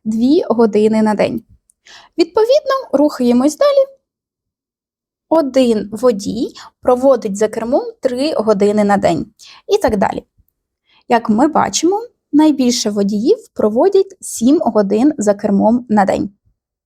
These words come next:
Тож подивімося, що від нас просять в даному завданні.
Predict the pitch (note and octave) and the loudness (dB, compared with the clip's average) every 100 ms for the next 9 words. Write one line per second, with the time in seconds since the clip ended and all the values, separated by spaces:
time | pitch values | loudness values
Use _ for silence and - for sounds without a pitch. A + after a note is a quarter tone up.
0 | _ - - - B4 - G4+ D#4+ B3+ G3+ | _ -20 -20 -4 -4 0 0 0 0 0
1 | A3 - A#4+ - _ - - - A4 D5+ | 0 0 -2 -4 _ -20 -10 0 0 0
2 | A3+ B3 A3 A#3+ G#4+ - - B3 D#4 B3 | -2 0 2 2 2 -2 0 0 2 0
3 | G#3 G#3+ A3 G#3+ G#3 G3 F#3 - | 2 2 2 2 0 -2 -2 -2